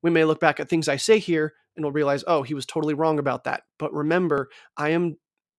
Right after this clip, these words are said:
doing this because I want people to be as updated as I am, because I'm trying to stay as updated as possible about the events that are happening and trying to report them as unbiased as I possibly can. So,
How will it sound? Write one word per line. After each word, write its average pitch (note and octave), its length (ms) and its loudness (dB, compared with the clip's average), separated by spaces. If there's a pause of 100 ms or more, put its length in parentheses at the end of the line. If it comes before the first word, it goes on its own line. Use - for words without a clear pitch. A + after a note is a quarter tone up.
(160)
doing F#3+ 240 2
this D3+ 140 0
because D3+ 320 -6
I D3 60 0
want D3 200 -2
people D3 200 -6
to C#3+ 40 -10
be C#3 120 -4
as C3+ 160 -6
updated D3 420 -2
as C3+ 240 -4
I C3+ 200 -4
am, C#3+ 280 -4
because C3 220 -8
I'm B2 80 -8
trying D3+ 220 -4
to C#3 40 -6
stay D3+ 160 0
as C#3 120 -2
updated C#3 380 -2
as B2+ 120 -6
possible D3+ 580 0
about C#3 240 -4
the C#3+ 80 -6
events C3+ 240 -6
that C3 80 -2
are B2+ 60 0
happening D#3 440 2
and C3+ 80 0
trying C#3+ 200 0
to C3+ 60 -2
report D3+ 340 0
them C#3 180 -2 (300)
as C#3 160 -4
unbiased C3+ 580 0
as C3+ 140 -6
I C3 80 -4
possibly C3+ 440 -4
can. C3 380 -8 (840)
So, - 260 2